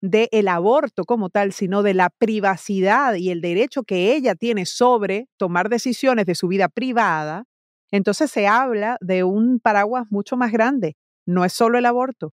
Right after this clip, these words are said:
es la privacidad. ¿Cómo cree usted en este caso que afecta el hecho de haber, eh,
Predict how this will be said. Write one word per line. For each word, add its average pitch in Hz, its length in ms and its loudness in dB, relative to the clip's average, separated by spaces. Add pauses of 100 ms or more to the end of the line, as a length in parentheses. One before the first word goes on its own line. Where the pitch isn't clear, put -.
(180)
es 190 120 0
la 202 260 4
privacidad. 160 760 -2 (320)
¿Cómo 330 320 2
cree 311 260 2
usted 269 440 2
en 190 120 -2
este 233 220 -6
caso 294 280 -2
que - 120 0
afecta 180 600 0
el 190 140 0
hecho 196 340 0
de 185 200 0
haber, 196 340 2
eh, 214 280 2